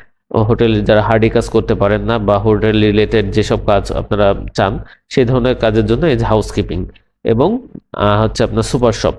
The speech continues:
এই দুইটা সেকশনে আপনারা অ্যাপ্লাই করতে পারেন। তো কিভাবে অ্যাপ্লাই করবেন? আপনারা প্রথমত আপনাদের ইমেইল অ্যাড্রেসে যাবেন, আপনারা আপনাদের কম্পিউটার বা মোবাইল থেকে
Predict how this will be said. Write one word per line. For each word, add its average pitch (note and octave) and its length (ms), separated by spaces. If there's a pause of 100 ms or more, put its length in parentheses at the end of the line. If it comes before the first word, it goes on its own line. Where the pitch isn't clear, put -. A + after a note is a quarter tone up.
(160)
এই C#3 200
দুইটা C3 420 (160)
সেকশনে C#3+ 380
আপনারা A2 260
অ্যাপ্লাই G2 240
করতে F#2+ 280
পারেন। E2 260 (340)
তো B2+ 80
কিভাবে D3 320
অ্যাপ্লাই C#3+ 280
করবেন? D#3 300
আপনারা B2 300
প্রথমত B2 420
আপনাদের A#2 460
ইমেইল A#2 240
অ্যাড্রেসে A2 380
যাবেন, G#2+ 300 (120)
আপনারা A2 400
আপনাদের A2 320
কম্পিউটার A2 560
বা G#2+ 80
মোবাইল G#2+ 380
থেকে B2 480